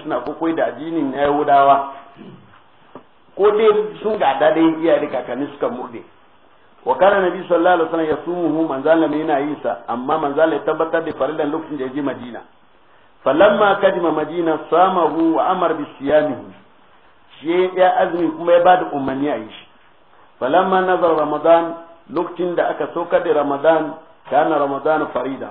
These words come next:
Ramadan ya zama farila. Wa turka Ashura, aka bari watan Ashura. Fa kana shi manzo Allah ce, "Man sha'a sama," wanda ya so ya azumi, "wa man sha'a fa lam yasum."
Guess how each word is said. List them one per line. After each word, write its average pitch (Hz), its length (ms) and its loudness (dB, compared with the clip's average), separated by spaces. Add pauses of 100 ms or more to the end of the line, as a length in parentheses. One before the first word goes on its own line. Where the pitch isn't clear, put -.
(120)
Ramadan 135 460 -2
ya 151 120 -2
zama 151 280 -4
farila. 131 320 -6 (720)
Wa 127 120 -4
turka 165 340 0
Ashura, 156 400 -2
aka 160 160 -2
bari 151 200 -2
watan 139 480 -6 (580)
Ashura. 123 560 -6 (500)
Fa 135 140 0
kana 196 320 4
shi 196 60 0
manzo 175 240 0
Allah 165 200 0
ce, 143 100 -6
"Man 170 420 -2
sha'a 180 540 6
sama," 143 360 0
wanda 123 260 -4
ya 185 140 -6
so 190 60 -6
ya - 160 -2
azumi, 175 180 -4
"wa 160 120 -4
man 175 200 -6
sha'a 175 240 0
fa - 160 -4
lam 196 480 -8
yasum." 175 320 -8